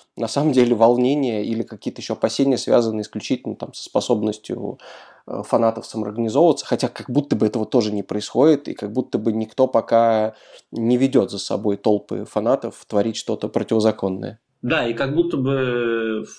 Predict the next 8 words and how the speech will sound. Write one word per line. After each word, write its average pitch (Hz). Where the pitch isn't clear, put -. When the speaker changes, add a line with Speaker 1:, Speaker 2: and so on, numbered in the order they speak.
Speaker 2:
в -
России 131
фанаты 123
были 110
всегда 107
максимально 113
консервативны 104
и 104